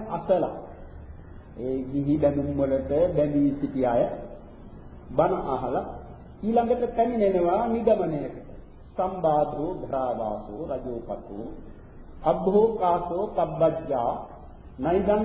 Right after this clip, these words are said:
සුකරං අගාරං අධ්‍යාවසතං ඒකාන්ත පරිසුද්ධං ඒකාන්ත පරිපුන්නං භ්‍රමචර්යං චරිතුං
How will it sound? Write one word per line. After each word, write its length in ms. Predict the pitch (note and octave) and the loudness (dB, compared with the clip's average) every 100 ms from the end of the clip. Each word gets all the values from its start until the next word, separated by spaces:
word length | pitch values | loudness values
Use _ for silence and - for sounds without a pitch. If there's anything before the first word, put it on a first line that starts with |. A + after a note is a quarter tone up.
| G#3+ | 0
සුකරං 460 | G3 G3 F#3 F#3+ F#3+ | -2 2 4 4 2
අගාරං 540 | E3 E3 E3+ E3+ F3 | 2 4 4 4 2
අධ්‍යාවසතං 1040 | E3 D3 - D#3 D#3+ D3+ C#3 C3+ B2+ B2 A#2+ D3 - - - - | 2 0 0 2 4 2 0 -4 -4 -4 -6 -10 -12 -14 -16 -10
ඒකාන්ත 520 | - D#3+ F3 E3 D#3+ D#3+ | -2 0 4 4 2 0
පරිසුද්ධං 720 | D#3 C3+ C3 C#3+ - - C#3+ F3 | 0 0 -2 -6 -6 -2 0 0
ඒකාන්ත 480 | F3+ D#3+ D3+ C#3+ - | 0 2 2 2 0
පරිපුන්නං 680 | - C3 B2 C3 B2 B2+ D#3 | 0 -2 -2 -4 -4 -2 -4
භ්‍රමචර්යං 760 | - C3+ C#3 C#3 B2+ B2 A#2+ A2+ | -4 -6 -6 -2 0 0 -2 -4
චරිතුං 500 | G#2+ A2 G#2+ G#2+ A#2+ | -4 -4 -4 -4 -4